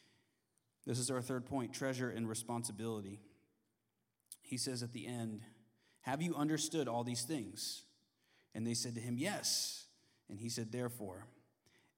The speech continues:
every scribe who has been trained for the kingdom of heaven is like a master of a house, who brings out of his treasure what is new and what is old."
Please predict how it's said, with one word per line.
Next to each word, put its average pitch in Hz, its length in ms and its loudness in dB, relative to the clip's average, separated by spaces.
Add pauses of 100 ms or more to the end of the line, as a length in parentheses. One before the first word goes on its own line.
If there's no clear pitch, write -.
every 160 340 2
scribe 107 800 4
who 123 160 0
has 120 160 2
been 113 220 2
trained 156 560 0
for - 80 -2
the 156 100 0
kingdom 147 420 2
of 139 160 -4
heaven 101 440 -4 (460)
is 104 100 -4
like 113 220 -2
a 110 60 0
master 120 500 0
of 113 160 -2
a 104 60 -2
house, - 680 -8 (540)
who 123 100 -4
brings 151 420 0 (120)
out 135 320 2
of 123 100 -2
his 120 200 -2
treasure 107 460 -2
what 101 220 -4
is 98 200 -6
new 135 500 -2 (680)
and 98 160 -8
what 104 120 -4
is 101 200 -4
old." - 440 -14